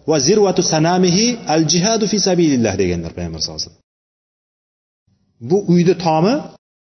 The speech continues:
Alloh yo'lidagi jihod", deganlar. "Zirvat sanamihi",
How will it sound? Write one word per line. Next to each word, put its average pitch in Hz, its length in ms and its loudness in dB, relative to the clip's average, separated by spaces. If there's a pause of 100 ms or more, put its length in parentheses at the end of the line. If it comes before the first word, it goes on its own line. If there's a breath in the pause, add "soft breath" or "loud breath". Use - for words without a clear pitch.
(120)
Alloh 170 400 2
yo'lidagi 170 380 2
jihod", 156 300 -2
deganlar. 78 440 -14 (580)
"Zirvat 139 380 0
sanamihi", 143 600 0